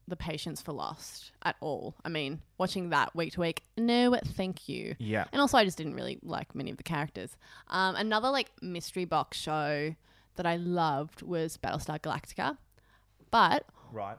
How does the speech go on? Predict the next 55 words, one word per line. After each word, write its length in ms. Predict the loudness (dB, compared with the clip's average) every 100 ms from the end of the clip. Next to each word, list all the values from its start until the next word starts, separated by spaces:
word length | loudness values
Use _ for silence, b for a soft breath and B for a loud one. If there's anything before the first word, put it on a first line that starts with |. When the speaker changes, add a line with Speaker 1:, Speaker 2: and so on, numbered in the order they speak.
| 2
Speaker 1:
once 400 | 6 6 6 0
again, 420 | 2 2 2 0 2
I 220 | 4 4
watched 340 | 4 0 0
that 220 | 0 0 0 6
after 320 | 8 8 4
the 160 | -2 0
entire 560 | -2 -4 2 4 4
series 360 | 0 -2 0 0
had 140 | -2
come 180 | -6 -4
out, 140 | -4 -2
and 140 | -2
I 60 | -2
could 160 | -2
just 120 | -6 -6
marathon 380 | -4 -4 -6
through 200 | -6 -6
it. 140 | -6 -8 -14 -20 _ _ _ _ _ -20 _ _ _
Would 200 | 2 6
I 280 | 8 8 8
have 360 | 6 4 4 2
been 140 | 4
able 220 | 6 6
to 80 | 6
watch 240 | 4 0 -2
it, 40 |
like, 140 | -6 -4
week 140 | -4
to 40 | -2
week? 160 | -2
I 60 | -2
don't 80 | 0
know. 160 | 0 -2 -4 -10 -20 -20 _ 0
I, 160 | 0 0 -8
I, 100 | -8 -8 _ _ B B B B B 4
they 100 | 6
do 140 | 8
have 100 | 6
amazing 480 | 4 2 -2 -6 -10
characters 360 | -10 -10 -12 -12
in 40 |
that 120 | -10
show, 100 | -8 -6
so 140 | -2
maybe. 560 | 0 0 -2 -2 -2 -4 B B _
But 260 | -2 0 -2 _
yeah, 160 | 0 4
I 60 | 4
mean, 100 | 4
I've, 140 | 2 -2 -10
I've 140 | -8
really 240 | 0 0 2
only 240 | 0 0
experienced 520 | -2 -4 -6 -6 -6